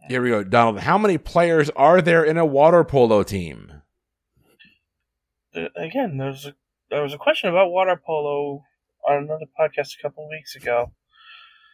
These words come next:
Speaker 2: I think they said eleven.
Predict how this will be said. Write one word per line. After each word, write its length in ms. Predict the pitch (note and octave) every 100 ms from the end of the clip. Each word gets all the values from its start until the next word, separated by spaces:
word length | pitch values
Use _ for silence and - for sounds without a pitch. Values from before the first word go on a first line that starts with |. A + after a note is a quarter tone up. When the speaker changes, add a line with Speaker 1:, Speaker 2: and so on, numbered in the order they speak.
| _ _ _ _ _ -
Speaker 2:
I 60 | - F5+ - - -
think 180 | C#4+ B3+ - -
they 140 | G3 G3+
said 360 | - - E3
eleven. 580 | - C3 C3 C3 A#2+ -